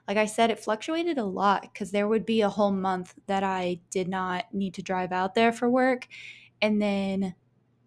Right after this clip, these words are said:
a three-week window where I had to drive out there, like, five times. Um,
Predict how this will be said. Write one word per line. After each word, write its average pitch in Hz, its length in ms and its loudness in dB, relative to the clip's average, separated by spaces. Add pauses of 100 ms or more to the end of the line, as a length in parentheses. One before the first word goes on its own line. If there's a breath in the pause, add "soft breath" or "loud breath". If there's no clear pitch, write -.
(460)
a 208 80 2
three-week 202 520 4
window 185 280 4
where 170 140 6
I 165 80 6
had 175 240 0
to 170 60 -6
drive 160 220 2
out 165 160 -2
there, - 120 0
like, - 180 -6
five - 220 0
times. - 480 -4 (540 soft breath)
Um, 196 460 -2